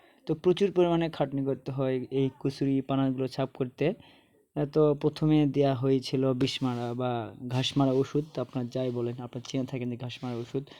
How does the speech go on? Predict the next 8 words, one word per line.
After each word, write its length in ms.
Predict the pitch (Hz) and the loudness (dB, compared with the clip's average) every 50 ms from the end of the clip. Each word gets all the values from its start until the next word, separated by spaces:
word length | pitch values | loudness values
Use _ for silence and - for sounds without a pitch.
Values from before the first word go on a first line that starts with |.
| - - - _ _ | -20 -20 -20 _ _
তারপরে 440 | - 143 135 131 - - 139 139 135 | -4 -4 -4 -2 0 0 2 2 4
আবার 280 | 131 131 131 139 135 131 - - - 143 | 4 4 4 4 2 2 -2 -6 -6 -2
মরে, 320 | 147 147 151 156 165 165 | 0 2 4 4 4 4
মারা 300 | 151 151 151 147 151 160 | 2 2 2 2 2 2
গেছে, 360 | 156 151 156 156 - 127 123 | 0 0 0 0 0 0 0
যেহেতু 320 | 123 131 131 127 - 139 131 | 2 0 0 0 -2 -2 -2
বীজতলা 420 | 127 135 135 - - - 143 143 | -2 -2 -4 -4 -2 -2 0 0
করব, 440 | 143 - 135 127 120 117 113 120 | 0 -2 -4 -2 -2 -2 -4 -4